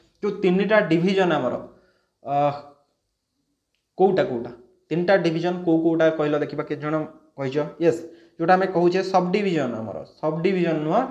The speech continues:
division। ଡିଭିଜନକୁ divide ହେଇଥାଏ କୋଉଥିରେ? ନା ସବଡିଭିଜନରେ। First ଆମର district,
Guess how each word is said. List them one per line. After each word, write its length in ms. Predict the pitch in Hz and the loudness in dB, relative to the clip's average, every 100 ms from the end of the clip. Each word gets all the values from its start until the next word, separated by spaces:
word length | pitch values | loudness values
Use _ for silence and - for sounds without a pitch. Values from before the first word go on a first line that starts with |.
| - - - | -8 -18 -2
division। 580 | 190 170 208 143 120 120 | 0 2 2 0 -2 -2
ଡିଭିଜନକୁ 600 | 151 160 190 208 202 208 | -2 0 0 -2 -2 -4
divide 360 | 180 156 160 | 0 2 4
ହେଇଥାଏ 260 | 160 160 151 | 4 2 0
କୋଉଥିରେ? 360 | 156 156 160 196 | -4 -8 -6 -6
ନା 120 | 185 | -6
ସବଡିଭିଜନରେ। 720 | 170 147 147 139 123 117 120 - - _ _ _ _ _ _ | -4 -2 0 0 -2 -4 -8 -14 -20 _ _ _ _ _ _
First 380 | 165 196 214 214 | 2 4 4 0
ଆମର 420 | 202 196 208 214 - - | 2 4 2 2 -8 -12
district, 600 | 139 175 180 202 214 - | -4 -2 -2 0 0 -2